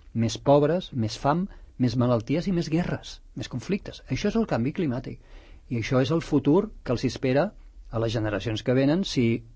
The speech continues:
no intentem, em, fer el, quelcom, no? I no ens en sortim gaire de fer res.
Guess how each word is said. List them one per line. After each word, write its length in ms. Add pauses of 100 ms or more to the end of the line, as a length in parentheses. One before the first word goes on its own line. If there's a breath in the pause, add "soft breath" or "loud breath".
(140)
no 300
intentem, 580 (560)
em, 320 (180)
fer 240
el, 60 (200)
quelcom, 460
no? 140
I 100
no 160
ens 160
en 80
sortim 320
gaire 260
de 100
fer 180
res. 240